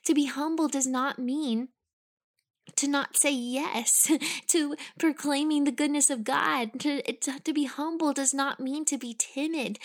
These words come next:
To be humble does not mean to not approach a conversation with confidence. Like, to be humble means to be aware of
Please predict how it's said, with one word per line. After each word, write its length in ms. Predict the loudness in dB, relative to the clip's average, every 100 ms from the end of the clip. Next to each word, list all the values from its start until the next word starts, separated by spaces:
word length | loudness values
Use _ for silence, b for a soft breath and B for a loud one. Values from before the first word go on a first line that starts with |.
| B
To 100 | -4
be 120 | -2 -2
humble 520 | -4 -4 -2 0 0
does 220 | 0 0
not 260 | 0 -2 -2
mean 460 | -4 -2 -2 -4 B B -2
to 320 | 2 2 -2 B B B _ _ -20 -10
not 320 | -4 -2 0 -2
approach 600 | -4 -6 -2 0 0 -2
a 40 | -4
conversation 840 | -4 -2 0 0 0 0 0 0 0
with 180 | -2
confidence. 580 | -6 -10 -6 -2 -2 0
Like, 180 | -4 -6 B B B B -2
to 100 | 2
be 140 | 2
humble 840 | 0 -4 -2 0 2 2 2 -2 -6 b b b _ _ _ _ _
means 340 | -2 0 4 2
to 100 | 2
be 200 | 0 0
aware 720 | 0 0 0 0 0 -2 -4
of 220 | -2 -4